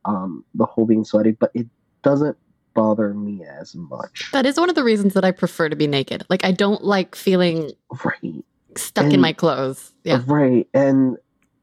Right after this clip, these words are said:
Speaker 1: you know, I, before my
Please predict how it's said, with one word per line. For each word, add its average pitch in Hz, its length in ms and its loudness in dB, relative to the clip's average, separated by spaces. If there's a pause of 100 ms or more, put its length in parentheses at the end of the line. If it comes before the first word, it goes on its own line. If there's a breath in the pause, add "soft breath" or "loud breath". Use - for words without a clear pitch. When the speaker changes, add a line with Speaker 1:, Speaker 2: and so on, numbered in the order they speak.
(420)
Speaker 1:
you 139 180 4
know, 143 340 2 (460)
I, 175 540 2 (560)
before 151 800 2
my 113 520 -2